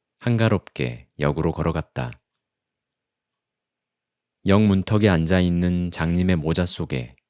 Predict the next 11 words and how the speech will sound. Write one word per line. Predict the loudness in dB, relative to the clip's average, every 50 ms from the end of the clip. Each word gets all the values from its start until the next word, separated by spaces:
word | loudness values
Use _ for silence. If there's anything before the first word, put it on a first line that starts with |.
| _ -6
이십오 | -4 -4 -4 -2 -2 -2
센트짜리 | -2 -2 -2 -4 -4 -6 -8 -8 -4 -4 -4 -2 -2 -4
은화를 | -4 -4 -4 -4 -6 -6
던져주고 | -8 -8 -10 -8 -8 -8 -8 -6 -6 -4
나서 | -4 -4 -6 -6 -6 -8 -8 -10 _ _ _ _ _ _ _ _ _ _ _ _ _ _ _
기차를 | -6 -4 -4 -2 0 -2 -2 -2
탔다. | -4 -6 -10 _ -10 -12 -12 -12 -14 _ _ _ _ _ _ _ _ _ _ _ _ _ _ _ _ _ _ _ _ _ _ _ _ _ _ _ _ _ _ _ _ _ _ -10
기차에서 | -10 -8 -4 -2 2 2 4 4 2 2 0 0 0 0
세 | 0 0 -2
시간, | -2 -2 -2 -2 -4 -4 -4 -6 -12 _ _ _ _ _ _ _ _ _ _ _ _ _ _ _ _ -10
그는 | -6 -4 -2 -2 -2 -4